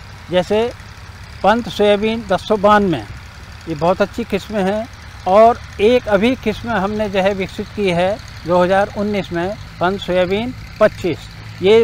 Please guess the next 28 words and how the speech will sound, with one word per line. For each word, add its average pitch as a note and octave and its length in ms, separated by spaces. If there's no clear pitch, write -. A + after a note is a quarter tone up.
पहाड़ी F#3 240
क्षेत्र G#3+ 420
के G#3 140
लिए G3+ 260
दो F#3 240
किस्में F3 320
हैं, F3 220
बहुत E3+ 200
अच्छी E3+ 260
किस्में D#3+ 360
हैं। F#3 220
कुछ - 280
किस्में A3 420
जो A3+ 80
है G#3 180
पहाड़ी G#3 280
क्षेत्र G#3 400
के G#3 160
लिए G3+ 320
अल्मोड़ा G3 460
से A3+ 180
विकसित F#3+ 340
की F#3+ 240
गई E3+ 220
हैं, D#3+ 260
जैसे F#3 300
आपके G3+ 380
वीएल F#3+ 420